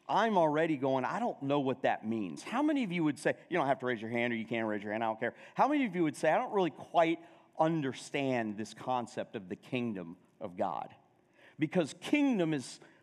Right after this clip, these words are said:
would, can you agree, can we agree that kingdom is a strong word? That's a strong word,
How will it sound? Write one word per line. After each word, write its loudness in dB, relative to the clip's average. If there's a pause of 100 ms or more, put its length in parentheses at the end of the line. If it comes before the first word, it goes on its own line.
(140)
would, -2
can 2
you 2
agree, 0
can 0
we 0
agree 0 (260)
that -4
kingdom 2
is -2
a -2
strong 0
word? -4 (680)
That's -18
a -8
strong 0
word, -6